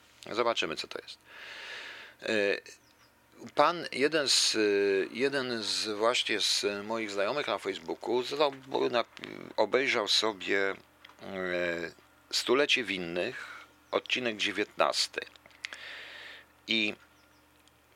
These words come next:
odniósł takie wnioski. Polacy piją piwo i jeżdżą na karuzelach, biernie przyglądających się mordowaniu Żydów w getcie.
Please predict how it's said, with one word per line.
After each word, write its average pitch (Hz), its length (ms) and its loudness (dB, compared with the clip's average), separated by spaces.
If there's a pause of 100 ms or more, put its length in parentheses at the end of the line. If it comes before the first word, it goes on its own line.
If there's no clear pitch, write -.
(140)
odniósł 156 340 6
takie 135 260 2
wnioski. - 600 0 (100)
Polacy 117 440 2
piją 107 380 0
piwo 113 320 0
i 101 60 2
jeżdżą 95 300 2
na 95 120 0
karuzelach, 90 600 2
biernie 95 320 0
przyglądających 87 840 0
się 90 100 2
mordowaniu 85 580 2
Żydów 80 320 -2
w - 40 -12
getcie. - 460 -2